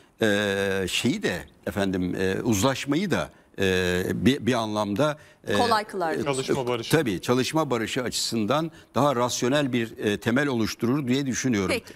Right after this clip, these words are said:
Speaker 1: Buna ilave olarak bir cümle daha söyleyeyim. E, bugün Sayın Kalaycı, yani M H P Konya Milletvekilinin ve Sayın Karakaya'nın açıklamaları var. Burada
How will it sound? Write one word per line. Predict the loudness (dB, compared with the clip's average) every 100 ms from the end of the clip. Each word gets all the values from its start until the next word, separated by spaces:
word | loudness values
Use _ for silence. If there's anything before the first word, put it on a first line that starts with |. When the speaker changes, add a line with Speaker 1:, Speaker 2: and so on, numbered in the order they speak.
| 0
Speaker 1:
Buna | 2 2
ilave | 2 0 2 0
olarak | 0 -2 -4 -4
bir | -2 -2 -2
cümle | 0 2 2
daha | 2 0
söyleyeyim. | -2 -2 0 0 -2 -4 -14 -20 -20 -12 0
E, | 2 2 0 0 0
bugün | 0 2 2 0
Sayın | -2 0 0
Kalaycı, | 0 0 0 0 -4 -6 -8
yani | 0 0 0 0
M | 0
H | 2
P | 0
Konya | 2 2 2 0
Milletvekilinin | 0 0 0 -2 0 -2 -2 0
ve | 0 0 -2
Sayın | 0 2 2
Karakaya'nın | 0 0 0 0 0
açıklamaları | -2 -4 -2 2 2 0 0
var. | 0 2
Burada | 2 2 0